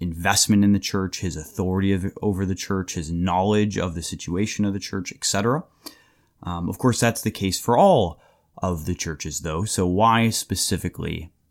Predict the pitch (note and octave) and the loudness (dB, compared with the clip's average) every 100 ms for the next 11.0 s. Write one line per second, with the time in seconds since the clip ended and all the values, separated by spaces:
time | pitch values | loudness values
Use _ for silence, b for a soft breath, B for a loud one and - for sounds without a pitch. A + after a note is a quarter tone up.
0 | - - D#2+ D#2 D#2 D#2 _ _ _ _ | -20 -14 -12 -10 -10 -14 _ _ _ _
1 | - F2+ F#2 F2 E2 E2 - - F2+ F2 | -8 -2 -2 -2 0 -2 -2 -6 -6 -4
2 | E2 E2+ D#2 - E2 D2+ D2+ D2+ D2 B2 | -4 -6 -8 -8 -6 -4 -4 -6 -6 -2
3 | F#2+ D2 b b b b b G2+ F#2+ E3 | -2 -4 b b b b b -2 2 2
4 | E3+ - - G#2+ G#2 G#2+ G2+ G2+ - A2 | 2 0 -8 -4 0 2 2 2 0 2
5 | A2 G#2 G2 - - G2+ F#2+ G2+ C3+ G#2+ | 4 4 0 0 0 0 4 8 10 8
6 | - - _ _ _ G2+ - G#2 F#2+ D#2 | 4 -18 _ _ _ -4 0 2 2 0
7 | F2+ F#2+ F#2+ - F2+ G2+ G2+ E2 D#2 - | -2 -2 -4 -4 -4 0 2 0 -6 -12
8 | _ _ _ - G2 F#2+ F2+ - A2 A#2+ | _ _ _ -6 -4 -2 -6 -2 2 2
9 | - D3 A#2 - - - A2 A2 A#2+ B2 | 2 0 0 -2 -2 -2 0 4 4 4
10 | A#2+ - E2+ E2 E2 E2 E2 E2 D#2+ | 4 0 -6 -4 -4 -2 -2 -4 -6